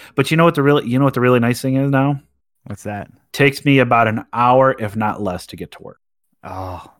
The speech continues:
Speaker 2: it's amazing.
Speaker 1: Oh, it
Speaker 2: So
Speaker 1: is.
Speaker 2: good. So
Speaker 1: Uh,
Speaker 2: good.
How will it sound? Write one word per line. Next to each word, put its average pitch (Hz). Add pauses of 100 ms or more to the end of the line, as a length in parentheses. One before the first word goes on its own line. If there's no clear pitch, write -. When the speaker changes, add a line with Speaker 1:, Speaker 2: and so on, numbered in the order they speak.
(360)
Speaker 2:
it's -
amazing. 90
Speaker 1:
Oh, 113 (920)
it 131
Speaker 2:
So 123
Speaker 1:
is. 101
Speaker 2:
good. 95 (240)
So -
Speaker 1:
Uh, 143
Speaker 2:
good. 98